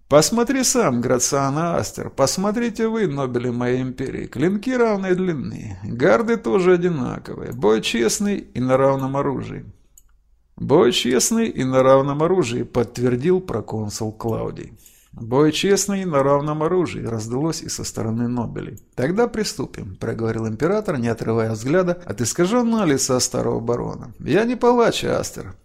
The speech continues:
Если ты погибнешь от моей руки, то, как положено, со славой в поединке. Тебя похоронят в семейном склепе Астеров, рядом с твоими предками. И у тебя тоже есть шанс. Правда, не знаю, будет ли лучше и тебе, и твоей семье,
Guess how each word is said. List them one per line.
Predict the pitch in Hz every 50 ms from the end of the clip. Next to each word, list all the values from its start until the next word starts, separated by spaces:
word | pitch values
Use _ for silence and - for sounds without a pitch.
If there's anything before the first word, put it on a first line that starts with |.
| _ _ _ _ _ _ - -
Если | - 147 156 - 214
ты | 208 - 226
погибнешь | - - 214 202 208 226 214 196 190 185 -
от | 160 151 156
моей | 160 156 156 156 160
руки, | 156 165 160 165 202 202 196 190
то, | - - - 143 135 -
как | - 147 143 - -
положено, | 139 143 156 156 156 143 147 139 139 135 127
со | - - 139
славой | 131 - - 175 180 175 165 160 156 151 -
в | - - -
поединке. | - 139 135 135 135 135 131 123 123 127 113 113 117 - -
Тебя | - - 214 214 247 233
похоронят | 233 - 175 165 - 175 170 175 165 156 151 135
в | -
семейном | - 143 135 127 131 135 135 131 127
склепе | - - - 135 131 123 123 123 123
Астеров, | - - - - - 135 - - - - 113 110 117 151
рядом | 220 233 - 156 147 131
с | - -
твоими | - 123 120 123 123 123 123
предками. | 120 - 120 120 113 - - - - - - - - - _ -
И | - 165
у | 180 185
тебя | - 262 269 269
тоже | - - 269 247 185 190
есть | 175 165 160 151 -
шанс. | - - - - 113 117 117 113 -
Правда, | - - - - 233 185 160 156
не | 151 147
знаю, | 135 156 156 143 139 131 123 123
будет | 135 165 170 151 143 117 - - -
ли | 131 135 139 - - - 107 - - - -
лучше | - 151 175 185 180 160 - - 139
и | - - 123
тебе, | - - 131 123 131 160 165 127
и | - -
твоей | - - 127 127 131 123
семье, | - - 165 170 180 208 226 226 -